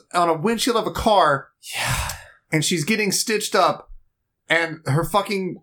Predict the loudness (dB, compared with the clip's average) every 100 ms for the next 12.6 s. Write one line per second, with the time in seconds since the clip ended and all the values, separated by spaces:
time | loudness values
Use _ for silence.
0 | _ -4 0 2 0 2 0 2 2 2
1 | 0 2 2 2 0 -2 2 4 4 4
2 | 0 0 0 2 0 2 0 0 -2 0
3 | 0 0 0 0 0 2 2 2 2 0
4 | 0 -2 0 -2 -4 -4 -2 0 -2 -6
5 | _ _ -2 2 4 4 2 -2 -2 0
6 | 0 -2 -2 0 2 4 4 2 -2 -6
7 | -10 _ _ _ _ _ -2 0 0 -2
8 | -2 -2 0 2 4 4 4 0 -4 0
9 | 0 2 2 0 -2 -2 -2 -4 _ 2
10 | 4 4 4 0 0 2 2 2 -2 -2
11 | -6 -10 _ _ _ _ _ _ _ _
12 | _ _ 0 2 2